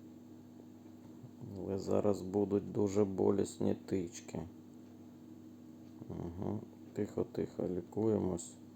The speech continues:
Тому що щось Джунаїду дуже, чи тому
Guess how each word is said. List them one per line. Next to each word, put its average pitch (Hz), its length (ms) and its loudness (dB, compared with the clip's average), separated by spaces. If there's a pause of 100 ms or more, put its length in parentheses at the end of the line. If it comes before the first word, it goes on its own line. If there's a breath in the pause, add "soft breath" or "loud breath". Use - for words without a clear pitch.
(720)
Тому 95 260 -2
що 95 180 -4
щось 95 340 0
Джунаїду 98 580 4
дуже, 95 340 -2 (140)
чи - 140 -6
тому 95 460 0